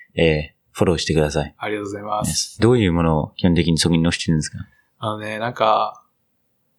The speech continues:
Speaker 2: キャンプをしてる人っておしゃれな人が結構多くて、
Speaker 1: うん。
Speaker 2: なんか、めちゃくちゃ他の人のキャンプの、あの、アカウントを見たら、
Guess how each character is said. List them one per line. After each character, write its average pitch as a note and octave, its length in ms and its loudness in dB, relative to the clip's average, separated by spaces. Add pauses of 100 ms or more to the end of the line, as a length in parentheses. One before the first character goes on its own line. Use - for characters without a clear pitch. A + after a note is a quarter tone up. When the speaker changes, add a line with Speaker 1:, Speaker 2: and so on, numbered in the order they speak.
(280)
Speaker 2:
キ - 80 -4
ャ F3+ 160 0
ン - 20 -14
プ C#3+ 280 4
を A#2 60 2
し - 120 0
て C#3 80 4
る C3 60 -2
人 B2+ 160 0
っ - 20 -2
て - 240 -4
お A2+ 80 0
し - 100 4
ゃ G3 40 4
れ G#3+ 80 2
な F3 80 4
人 - 120 0
が A2+ 60 0
結 - 160 0
構 A2+ 120 -4
多 A2 40 -6
く - 80 -16
て、 G#2+ 380 0
Speaker 1:
う - 20 -6
ん。 F#2+ 100 -8 (420)
Speaker 2:
な A2 80 -10
ん - 20 -12
か、 - 340 -10 (160)
め - 80 -12
ち - 100 -2
ゃ D#3 60 -4
く E3 80 -6
ち - 120 2
ゃ D3+ 260 0
他 D#3 260 -2
の D#3+ 80 0
人 D#3+ 220 -2
の C3 400 0
キ - 80 -8
ャ B2 80 2
ン A#2 40 -4
プ B2+ 100 -4
の、 A2+ 300 -2 (300)
あ A#2 140 -8
の、 A2 240 -6
ア A2 40 -4
カ C3 120 2
ウ B2+ 60 -2
ン B2 40 -6
ト B2+ 100 0
を A#2 40 2
見 A#2 100 -4
た A#2 120 0
ら、 A2 360 0